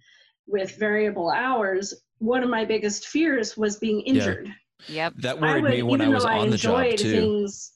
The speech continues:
Speaker 1: like snowboarding or hiking or rock climbing, like, I was so, like, conservative with how much risk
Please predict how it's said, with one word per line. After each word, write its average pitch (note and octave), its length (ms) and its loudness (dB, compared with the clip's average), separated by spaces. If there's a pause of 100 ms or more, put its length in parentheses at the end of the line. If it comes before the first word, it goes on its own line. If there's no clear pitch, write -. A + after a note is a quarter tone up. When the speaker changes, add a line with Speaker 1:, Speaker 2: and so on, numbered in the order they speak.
(100)
Speaker 1:
like G3 300 -4 (340)
snowboarding A3 540 0
or E3 420 -4
hiking A3+ 640 -2
or F#3+ 260 -2
rock A3 280 0
climbing, G3 420 -4
like, G3+ 240 -2 (260)
I D4 120 0
was C4 280 -2
so, A#3 880 -2 (1160)
like, G#3 500 -4 (920)
conservative A#3 720 -2
with G3+ 140 -6
how A3+ 260 -2
much G3+ 300 -4
risk B3 460 -4